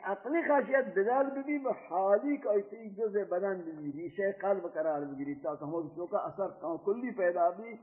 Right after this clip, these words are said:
کہ خود بخود قلب خاشع بھی کہ اللہ سبحانہ و تعالی نے مگا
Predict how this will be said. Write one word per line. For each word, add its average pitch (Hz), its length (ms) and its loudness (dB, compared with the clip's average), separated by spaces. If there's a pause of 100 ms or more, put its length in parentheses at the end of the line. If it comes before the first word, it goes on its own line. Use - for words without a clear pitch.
(240)
کہ 240 60 -12
خود 311 240 4
بخود 254 400 -4
قلب 226 320 6
خاشع 196 440 2
بھی 160 220 -2
کہ 156 160 -8 (240)
اللہ 165 340 0 (100)
سبحانہ 151 460 -6
و 143 160 -4
تعالی 143 360 -2
نے 135 160 -4
مگا 131 320 -2